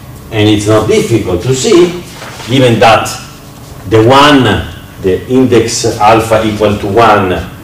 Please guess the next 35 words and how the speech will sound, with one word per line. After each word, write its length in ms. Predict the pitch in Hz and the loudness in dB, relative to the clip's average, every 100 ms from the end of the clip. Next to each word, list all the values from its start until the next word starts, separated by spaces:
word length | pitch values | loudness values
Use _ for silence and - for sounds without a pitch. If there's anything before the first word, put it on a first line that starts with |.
| - - - - - - | -20 -20 -20 -20 -18 0
lower 580 | 117 120 95 82 76 - - | 2 4 4 0 -2 -10 -12
and 180 | 90 92 | -10 -6
the 80 | 101 | -2
index 440 | 117 110 - - | -2 -2 -4 -8
alpha 380 | - 107 104 98 | -2 -2 -2 -6
equal 220 | 98 87 | -4 -2
to 160 | 92 - | -4 -2
two 240 | 117 92 - - - | -2 -2 -6 -16 -12
rises 500 | 82 104 - - 80 | 0 2 2 0 -4
the 100 | 82 | -6
spin 260 | 78 98 90 | -6 -6 -4
by 100 | 80 | -4
one 180 | 78 80 | -2 -4
half 360 | 80 73 - | -6 -10 -8
unit, 320 | 110 123 104 | -2 0 0
as 220 | - 82 80 | -2 -2 0
I 80 | |
have 340 | 80 80 - - | 0 0 -4 -10
mentioned 420 | 82 78 - 73 | -8 -8 -8 -8
before. 480 | - 170 139 - - - - - | -4 2 4 2 -2 -14 -20 -12
You 100 | 98 | -10
start 300 | - - - | 0 0 2
from 140 | 143 | 0
zero, 360 | 160 - 147 - | -2 0 2 2
and 180 | 98 98 | -2 -4
acting 320 | 107 104 101 | -4 -4 -4
with 100 | 139 | -2
this, 180 | 127 104 | -2 -2
you 140 | 107 | -2
will 160 | 101 101 | 0 2
go 300 | 104 - - - - - - | 2 2 -2 -14 -20 -16 2
both 680 | - - - - - - 90 | 2 2 -2 -12 -18 -16 0
down 720 | - - 120 131 165 - - - - - - | 2 4 2 2 0 -4 -10 -18 -20 -20 -8
and 300 | 98 92 104 104 - | -4 -4 -4 -6 -6
up. 320 | - - | -6 -6